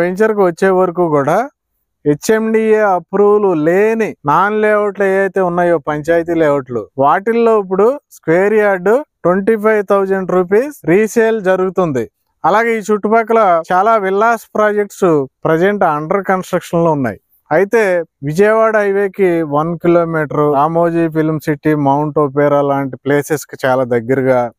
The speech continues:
అలాగే ఔటర్ రింగ్ రోడ్డుకి కూడా చాలా దగ్గరగా, అలాగే ఎంఎస్ఎంఈ Industrial Park కి చాలా దగ్గరగా, ఈ అన్నిటినీ కనెక్ట్ చేస్తూ ఈ venture లోనే government ది master plan hundred feet road ఉన్నప్పటికీ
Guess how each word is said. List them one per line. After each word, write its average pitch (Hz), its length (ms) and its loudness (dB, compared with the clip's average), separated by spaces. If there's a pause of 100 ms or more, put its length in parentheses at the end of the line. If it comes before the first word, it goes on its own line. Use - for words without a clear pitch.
(140)
అలాగే 156 180 2 (100)
ఔటర్ 165 300 0
రింగ్ 165 200 -2
రోడ్డుకి 160 360 -2
కూడా 156 160 0 (100)
చాలా 139 160 0 (100)
దగ్గరగా, 123 480 0 (400)
అలాగే 180 240 2 (120)
ఎంఎస్ఎంఈ 180 680 0 (120)
Industrial 165 500 0 (100)
Park 147 400 -2
కి 147 120 2 (380)
చాలా 143 200 2 (100)
దగ్గరగా, 135 460 0 (380)
ఈ 156 100 2 (100)
అన్నిటినీ 202 360 0 (140)
కనెక్ట్ 185 380 -4
చేస్తూ 202 360 0 (480)
ఈ - 20 4 (160)
venture 247 420 0
లోనే 233 260 0 (180)
government 202 640 0
ది 190 100 2 (200)
master 165 380 -2
plan 185 300 0 (160)
hundred 151 320 0
feet 165 240 -2
road 156 260 0
ఉన్నప్పటికీ 160 640 -2